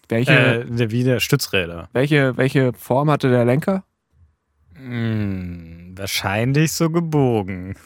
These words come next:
Speaker 2: Aber ich weiß es ehrlich gesagt
Speaker 1: Ja,
Speaker 2: nicht mehr.
Speaker 1: war bei mir nämlich auch so. Ich kann mich sogar noch dran erinnern, meins war irgendwie lila, glaub ich. Und auch klein und auch bunt. Und
Speaker 2: Nice.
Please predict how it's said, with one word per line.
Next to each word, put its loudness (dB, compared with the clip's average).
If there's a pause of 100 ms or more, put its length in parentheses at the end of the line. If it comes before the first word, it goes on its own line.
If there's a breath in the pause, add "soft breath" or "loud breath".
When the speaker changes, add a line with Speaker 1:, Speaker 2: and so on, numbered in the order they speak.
(260 soft breath)
Speaker 2:
Aber 2
ich -2
weiß 6
es -10
ehrlich -2
gesagt 0
Speaker 1:
Ja, 4
Speaker 2:
nicht -8 (440)
mehr. -4
Speaker 1:
war 8
bei 6
mir 4
nämlich 2
auch 4
so. 0 (120)
Ich -6
kann 2
mich 2
sogar 4
noch 2
dran 2
erinnern, 4
meins 2
war 6
irgendwie 2
lila, 4
glaub 2
ich. -6 (840)
Und -2
auch 2
klein 2 (520)
und -2
auch 0
bunt. -2 (200)
Und 2 (140)
Speaker 2:
Nice. -6